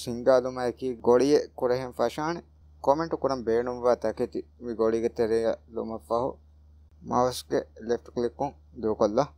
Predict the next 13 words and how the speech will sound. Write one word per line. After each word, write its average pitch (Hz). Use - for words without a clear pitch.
ದೂಕೊಲ್ಲುಮ 156
ಎಕೀಗ 127
ಕಾಮೆಂಟ್ 139
ಕುರುಮ 120
ಗೊಳಿಯೆ 117
ಫೆಣಿಗೆ 107
ದಾಣೆ. 110
ಮಿ 143
ಗೊಳಿಗ 143
ಮುದರಿಸ್ 120
ಬೇಡುವ 113
ಕಾಮೆಂಟ್ 113
ದಿಯುಮ 107